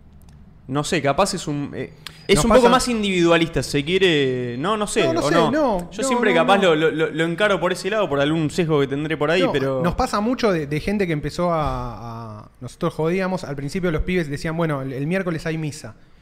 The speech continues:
Speaker 2: Dijimos, "No, misa, no, no nos gusta misa, porque no, no vamos a misa. Pongámosle algo que sea, no sé, el club", y quedó, el club, el club, el club, el club.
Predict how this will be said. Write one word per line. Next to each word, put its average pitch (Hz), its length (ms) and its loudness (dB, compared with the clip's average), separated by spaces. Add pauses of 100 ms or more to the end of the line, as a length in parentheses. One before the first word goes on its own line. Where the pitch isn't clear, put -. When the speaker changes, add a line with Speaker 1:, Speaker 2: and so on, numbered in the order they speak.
(140)
Speaker 2:
Dijimos, 180 280 -6
"No, 226 160 -2
misa, 254 240 -4
no, 220 120 -4
no 220 200 -4
nos 247 100 -2
gusta 220 300 -6
misa, 120 240 -12
porque 135 160 -10
no, 208 140 -6
no 220 120 -6
vamos 160 160 -6
a 110 40 -10
misa. 101 320 -16 (200)
Pongámosle 190 380 -6
algo 196 140 -4
que 139 60 -6
sea, 151 200 -8
no 131 320 -12
sé, - 200 -14
el 123 140 -12
club", 131 320 -6
y 127 80 -14
quedó, 139 200 -8
el 113 100 -12
club, 156 240 -6
el 139 80 -6
club, 139 180 -10
el 127 60 -10
club, 127 140 -10
el 123 60 -10
club. 110 160 -12